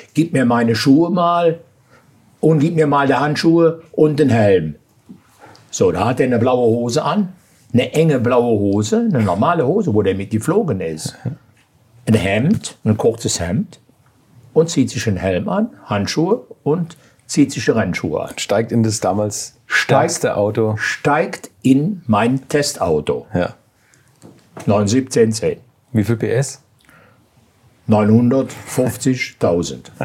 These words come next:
Speaker 1: So, jetzt ich mit dem Fahrrad fahr natürlich weg, denk ich, „Kausen, jetzt kommt deine große Zeit.
Speaker 2: <laughs>
Speaker 1: Jetzt bist du der Größte.“ Jetzt fahr ich dahin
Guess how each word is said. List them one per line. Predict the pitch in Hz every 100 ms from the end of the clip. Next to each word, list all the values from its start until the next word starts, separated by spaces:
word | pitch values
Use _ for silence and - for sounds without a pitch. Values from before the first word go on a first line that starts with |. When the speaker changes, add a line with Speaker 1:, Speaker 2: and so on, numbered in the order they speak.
| -
Speaker 1:
So, | - 87 - - _ _ - -
jetzt | 113 160 - - - - - - -
ich | 156 180 - - - _ _ _ _ _ _ _
mit | - 113
dem |
Fahrrad | 110 139 - 113 117 139 165 - _ _ _ _ _ -
fahr | - 139 135
natürlich | 131 113 117 107 -
weg, | 107 120 -
denk | - 110 113
ich, | 110 - _ _ _ _
„Kausen, | - 107 101 110 110 110 110 - _ -
jetzt | 110 127 - - -
kommt | 113 110
deine | 107 101 92
große | 92 90 95
Zeit. | - 80 69 - - - 110
Speaker 2:
<laughs> | 110 - - 127 104
Speaker 1:
Jetzt | 113 147 147 -
bist | 139 151 - -
du | 147
der | 156 151
Größte.“ | 135 170 - - - - - -
Jetzt | 110 113 - -
fahr | - - 180 202
ich | 156 127 -
dahin | 113 110 131 208